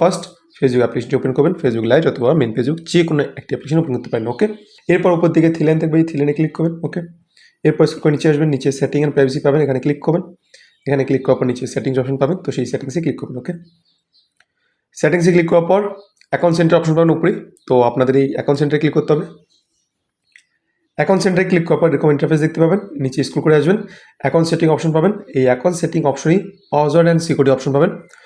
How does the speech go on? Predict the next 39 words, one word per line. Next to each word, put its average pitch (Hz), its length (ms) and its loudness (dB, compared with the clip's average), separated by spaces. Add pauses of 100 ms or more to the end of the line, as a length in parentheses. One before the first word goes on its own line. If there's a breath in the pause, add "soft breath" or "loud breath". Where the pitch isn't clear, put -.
(280 soft breath)
তো 151 60 2 (140)
এই 143 140 2
প্রথমে 151 300 2
যে 175 60 0 (100)
password 127 220 -2
and 131 80 -8
security 135 200 0
অপশনটি 151 220 -2
আছে, 170 120 -4
এখানে 139 200 -2
ক্লিক 127 140 -8
করবেন। 117 160 -8 (600)
Password 170 340 4
and 190 140 0
security 165 320 4
ক্লিক 165 180 2
করার 156 140 0
পর 170 160 2
এরপর 143 200 2
আপনারা 139 200 -2 (100)
এরকম 135 240 2
ইন্টারফেস 156 300 0
দেখতে 160 200 -4
পাবেন, 180 140 2 (320)
উপরে 185 180 2
থাকবে 165 160 4 (120)
চেঞ্জ 180 160 0 (100)
পাসওয়ার্ড। 156 280 2 (480 loud breath)
তো - 60 -4 (100)
পাসওয়ার্ড 165 240 2
চেঞ্জ 175 180 2
করার 160 140 2
জন্য 151 180 0
উপরে 135 140 0
এই 131 80 6
অপশনটিতে 139 300 -4
ক্লিক 131 180 -2
করবেন, 117 240 -4
ওকে? 190 120 -4